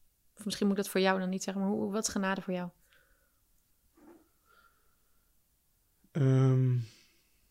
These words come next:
Speaker 2: ja, genade.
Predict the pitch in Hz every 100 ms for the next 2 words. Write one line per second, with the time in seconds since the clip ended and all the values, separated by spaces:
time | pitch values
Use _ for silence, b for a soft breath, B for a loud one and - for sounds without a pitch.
0 | b _ _ _ _ _ _ _ _ _
1 | _ _ _ _ _ _ _ _ b b
2 | b b 131 - 135 151 170 127 120 117